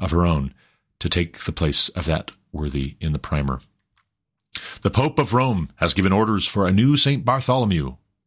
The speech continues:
cried others. "We are to be massacred, man and male child." Neither was this rumor wholly discredited, although the wiser class believed the governor's object somewhat less atrocious. His predecessor under the old charter,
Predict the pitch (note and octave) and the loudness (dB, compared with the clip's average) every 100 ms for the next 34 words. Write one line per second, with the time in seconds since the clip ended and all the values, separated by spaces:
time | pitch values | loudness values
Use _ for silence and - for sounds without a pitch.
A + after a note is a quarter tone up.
0 | _ _ - D#2 D2 C2 C2 - - _ | _ _ -4 -2 -2 -4 -6 -8 -10 _
1 | _ _ _ - A#2+ B2 B2+ C3+ B2 A2+ | _ _ _ 0 2 2 2 0 2 0
2 | B2 - F2+ D#2+ G2+ C3 D3 C3 C3+ G#2+ | 0 0 -2 0 0 2 0 2 2 2
3 | B2 C3 B2 B2 B2 F#2+ - - _ _ | 2 2 2 2 2 0 -2 -12 _ _
4 | _ _ _ E2 D#2+ D2 C#2 - D#2 - | _ _ _ -2 0 0 -2 -2 -2 -2
5 | D#2 C#2+ C#2+ _ _ - G2 A#2+ D#2 D#2 | -2 -2 -6 _ _ -2 2 2 2 0
6 | - A2+ A2 E2 D#2+ - - - G#2 G2+ | 0 0 0 -2 -4 -14 -18 -4 0 4
7 | A#2 A2+ B2 B2+ F#3+ A#2+ A#2 - G2+ F#2+ | 4 4 2 2 2 2 0 0 0 0
8 | - F2 E2+ E2 - G#2+ G#2 G#2 G2+ F2+ | -2 0 0 0 -4 0 2 2 2 2
9 | D2+ D#2+ - - _ - - C#3+ B2 G#2 | 0 -2 -6 -14 _ -4 2 4 4 0
10 | - D2+ D2 - - _ _ _ _ G2 | -2 -4 -2 -2 -6 _ _ _ _ -6
11 | - D2 - C#2+ - - _ _ _ _ | -2 -2 -2 -2 -4 -6 _ _ _ _
12 | - G#2+ - G#2+ G2+ F2 D#2+ D#2+ D2+ F2+ | -2 0 0 -2 0 0 0 -2 0 0
13 | D#2 E2+ D#2+ F#2 A#2 - C#2 D#2 | 0 -2 0 0 0 -2 0 -2